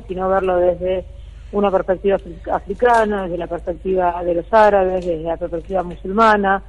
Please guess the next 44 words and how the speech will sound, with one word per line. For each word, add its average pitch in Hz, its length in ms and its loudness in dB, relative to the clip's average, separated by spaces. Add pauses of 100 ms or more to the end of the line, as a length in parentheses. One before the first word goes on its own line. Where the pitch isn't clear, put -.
(380)
un 208 100 -2
poco 214 240 4
también 202 300 4
desde 185 260 2
la 185 100 2
perspectiva 196 540 2
de 190 80 6
los 180 120 0
pueblos 190 280 -2
que - 80 -12
están 190 220 -2
en 185 60 -2
el 175 80 -4
lejano 180 280 -4
oriente, 220 460 4
en 240 240 0
fin, 185 260 -6
repensar 233 560 2
un 233 100 -2
poco 247 220 2
el 226 80 2
mundo 240 260 2
que 208 100 2
vivimos, 233 460 2
a 202 100 0
ver 202 260 2
si, 180 260 -4 (640)
si, 208 200 -4
si 226 100 -2
podemos 269 280 6
construir, 247 560 4 (380)
eh, 196 220 -2
algo 233 240 8
mejor, 214 340 4
¿no? 214 160 4
Un 208 80 -2
mundo 214 300 0
más 214 160 -2
en 196 100 -4
paz, 220 240 4
donde 180 240 -2
todos 202 220 0
podamos 190 360 0
vivir 196 280 2